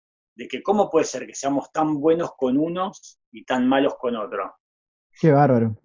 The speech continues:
Speaker 1: Y yo ya, yo ya había empezado a dejar de comer carne en aquel momento, y no, no comía casi nada en mi adolescencia de carne.
Speaker 2: No comías por esto, porque el tema de, de darte cuenta de que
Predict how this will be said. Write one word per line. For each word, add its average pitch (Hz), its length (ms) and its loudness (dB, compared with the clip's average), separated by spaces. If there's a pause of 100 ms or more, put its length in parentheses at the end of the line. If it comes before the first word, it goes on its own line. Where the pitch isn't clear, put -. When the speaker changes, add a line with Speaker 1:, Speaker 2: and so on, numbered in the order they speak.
Speaker 1:
Y 120 140 -12
yo - 160 -6
ya, 151 340 4 (260)
yo - 180 -4
ya 143 160 4
había 175 260 2
empezado 143 300 0
a 127 60 6
dejar 123 120 -2
de 127 100 2
comer 123 300 0
carne 139 340 2
en 110 60 -4
aquel 117 200 -4
momento, 143 600 2 (640)
y - 380 -20
no, 113 180 -8
no 120 160 -2
comía 120 320 -2
casi - 300 -8
nada 120 420 2
en 104 80 -16
mi 104 80 -18
adolescencia 117 640 -4
de 107 80 -6
carne. 131 440 0 (880)
Speaker 2:
No 151 300 4
comías 156 300 10
por 151 140 6
esto, 160 220 6
porque 131 280 4
el 127 120 4
tema 139 240 6
de, 127 360 6
de 120 120 -4
darte 139 300 0
cuenta 143 460 4
de 131 200 4
que 120 400 2